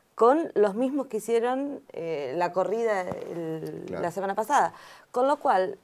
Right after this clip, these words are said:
Speaker 1: si el gobierno de Macri es parte de esa alianza, entonces también podríamos pensar que lo que pasó fue algo del orden del disciplinamiento respecto a diciembre.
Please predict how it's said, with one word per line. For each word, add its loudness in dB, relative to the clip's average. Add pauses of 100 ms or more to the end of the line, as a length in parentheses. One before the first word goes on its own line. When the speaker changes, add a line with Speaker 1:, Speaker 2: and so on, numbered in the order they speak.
(120)
Speaker 1:
si -4 (100)
el 0
gobierno 0
de 0
Macri -4
es 0
parte 4
de 6
esa 2
alianza, 2 (460)
entonces -2 (440)
también 0
podríamos 2
pensar -4
que 2
lo 2
que -4
pasó -2
fue 0
algo 2
del 0
orden 0
del -2
disciplinamiento -2
respecto 0
a 8
diciembre. 2